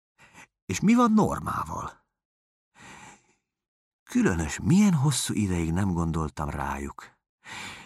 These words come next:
Szeretném, ha most láthatnám Matt arcát, hogy megtudjam,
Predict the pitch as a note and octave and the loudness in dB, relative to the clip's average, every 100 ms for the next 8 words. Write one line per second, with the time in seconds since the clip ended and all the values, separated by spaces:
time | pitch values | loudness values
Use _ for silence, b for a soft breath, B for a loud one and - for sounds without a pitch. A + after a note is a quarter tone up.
0 | B B _ - F#3 G#3 - E2+ E2 - | B B _ 0 2 2 0 -4 -4 0
1 | F#2 F#2+ D#3 E3+ - - D#2+ F2 D2+ D2+ | 0 0 2 2 0 -4 -6 -4 -4 0
2 | G2 F#2 - - G2+ F2 - - C#2+ D2 | 0 0 -8 -4 -2 -2 -4 -6 -6 -6
3 | - A2 C#3 E3 - C#2 E2+ E2 | -4 -4 -4 -6 -6 -6 -4 -4